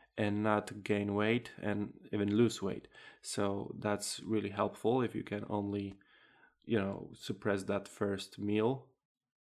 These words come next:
or just skip that first meal or just move it and create those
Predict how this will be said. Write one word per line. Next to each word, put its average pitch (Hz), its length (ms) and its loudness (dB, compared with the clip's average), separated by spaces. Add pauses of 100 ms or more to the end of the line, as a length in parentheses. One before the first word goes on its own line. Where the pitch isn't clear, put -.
(540)
or 104 180 0
just - 460 -4
skip - 400 -2
that - 160 -4
first 104 340 0
meal 104 300 0
or - 100 -10
just - 240 -10
move 104 240 2
it 104 200 -2 (640)
and 95 220 -4
create 101 340 0
those 98 420 -4